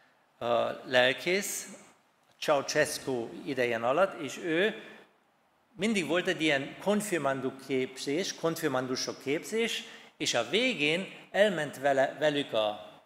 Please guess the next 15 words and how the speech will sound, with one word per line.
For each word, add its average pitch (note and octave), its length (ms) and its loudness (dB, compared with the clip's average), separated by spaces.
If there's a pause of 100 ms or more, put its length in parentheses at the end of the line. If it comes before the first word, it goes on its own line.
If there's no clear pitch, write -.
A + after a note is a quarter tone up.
(380)
állatkertbe, E3+ 1120 2
az C3+ 280 -6
oroszlány, D3+ 640 2 (380)
a, C3 60 -6 (1600)
ketrec B2 400 0
elé, G3+ 360 0 (840)
és B2+ 180 -4
azt - 460 0
mesélte E3 500 2
neki, E3 280 0
hogy C3+ 160 0
az A#2 140 -2
első F3 420 2
hívők D#3 720 0
oroszlánok D3 680 2